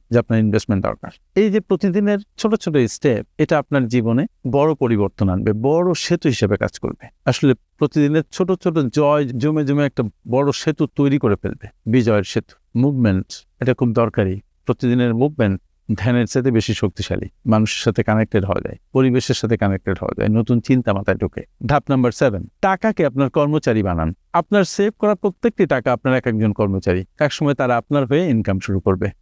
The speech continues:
সেই টাকা তারা দিনে ঘুমাবে না, রাতেও ঘুমাবে না, টোয়েন্টি ফোর আওয়ার্স আপনার জন্য কাজ করবে।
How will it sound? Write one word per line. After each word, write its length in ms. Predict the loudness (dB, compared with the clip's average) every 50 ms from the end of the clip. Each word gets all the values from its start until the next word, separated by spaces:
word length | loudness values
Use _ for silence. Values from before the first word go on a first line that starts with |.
| _ _ _ -12 -6 0
সেই 160 | 0 2 2
টাকা 380 | 2 0 -2 0 0 -2 0
তারা 240 | 0 0 0 2 2
দিনে 420 | 0 0 0 0 0 0 0 -2 -4 _ -4
ঘুমাবে 360 | -2 0 2 2 0 0 0
না, 180 | 0 0 0 2
রাতেও 340 | 0 0 0 0 0 0 0
ঘুমাবে 360 | 0 0 0 0 -2 -2 -4
না, 140 | -6 -8 -12 _ _ -2
টোয়েন্টি 220 | 0 0 0 0
ফোর 240 | -2 -2 0 0 2
আওয়ার্স 240 | 2 2 0 0 -2
আপনার 200 | -4 -2 -2 0
জন্য 220 | 0 0 0 0
কাজ 200 | 0 0 -2 -2
করবে। 260 | -2 -4 -4 -4 -8